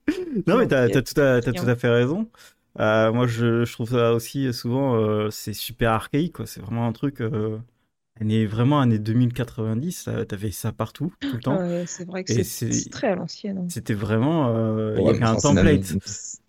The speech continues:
Speaker 1: Il y avait
Speaker 3: c'est
Speaker 1: un
Speaker 3: même d'encore avant, en vrai, ça,
Speaker 1: Oui, oui,
Speaker 3: c'est
Speaker 1: mais bon, nous, enfin, on l'a
Speaker 3: Oui.
Speaker 1: bien vu, euh, deux mille, parce que, euh, niveau, euh, dans les dernières séries de, années deux mille dix, j'ai pas eu, eu trop d'exemples, tu vois. À part, euh, des Gossip Girl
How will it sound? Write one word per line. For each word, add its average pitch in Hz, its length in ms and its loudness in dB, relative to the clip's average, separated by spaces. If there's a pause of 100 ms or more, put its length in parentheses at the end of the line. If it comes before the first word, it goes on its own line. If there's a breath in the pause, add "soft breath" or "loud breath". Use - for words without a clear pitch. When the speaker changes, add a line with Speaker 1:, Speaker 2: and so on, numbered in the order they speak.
(100)
Speaker 1:
Il 110 60 -4
y 101 40 -4
avait 95 100 -6
Speaker 3:
c'est 104 80 2
Speaker 1:
un 113 60 6
Speaker 3:
même 104 160 6
d'encore 107 400 6
avant, 127 280 4 (100)
en 82 220 -6
vrai, 95 200 0
ça, - 160 -6
Speaker 1:
Oui, 165 140 6
oui, 202 80 6
Speaker 3:
c'est 185 40 2
Speaker 1:
mais 139 120 4
bon, 131 340 2
nous, 131 180 2
enfin, 107 420 -4 (840)
on 110 40 -4
l'a 110 160 2
Speaker 3:
Oui. 110 100 4
Speaker 1:
bien 143 140 6
vu, 156 300 4
euh, 123 300 6
deux 139 80 8
mille, 151 360 4
parce 131 140 -2
que, - 80 2
euh, 123 360 0
niveau, 156 360 2
euh, 135 480 6
dans 123 240 0
les 131 140 4
dernières 143 340 2
séries 151 300 -2
de, 123 500 2 (160)
années 127 240 2
deux 135 120 -2
mille 135 160 2
dix, 180 260 -4
j'ai 113 100 -2
pas 151 160 0
eu, 143 280 0
eu 139 40 -6
trop - 220 0
d'exemples, 135 400 2
tu - 100 -8
vois. 110 180 -2 (520)
À 120 80 0
part, 123 320 4
euh, 110 400 4
des 110 180 0
Gossip 117 320 0
Girl 127 260 2